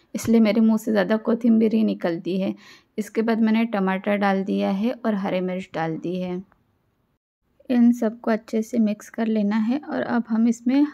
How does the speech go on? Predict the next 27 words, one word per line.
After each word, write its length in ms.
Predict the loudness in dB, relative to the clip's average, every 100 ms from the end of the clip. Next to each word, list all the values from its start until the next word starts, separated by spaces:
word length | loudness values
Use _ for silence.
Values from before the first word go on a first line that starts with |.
| -4
हरा 260 | -4 0 0
वाला 240 | 2 2
जो 180 | 0 -2
प्याज 340 | -4 -4 -4 -4
होता 220 | -6 -4
है 200 | -2 -2
वो 280 | -4 -4 -4
डाल 320 | -2 -2 -4
दिया 280 | -2 -2 -2
है, 220 | -2 -2 -6 _ _ _ _ _ _ _ _ _ -6
इससे 280 | -4 0
ना 140 | 2 2
झुनके 420 | 2 0 2 0
का 140 | -2 -4
टेस्ट 380 | -2 -4 -4 -8
बहुत 320 | -6 -4 -4 -4
अच्छा 300 | -6 -8 -6
आता 220 | -6 -6
है। 280 | -6 -4 -6 _ _ _ _ _
इसके 240 | -10 -6 -2
बाद 200 | 0 2
मैं 140 | 2
डाल 220 | 2 0
रही 260 | 0 2 2
हूँ 480 | 2 2 2 0 -4 -10 _
हल्दी 340 | -4 -2 0 -2
पाउडर, 480 | 0 -2 -2 -4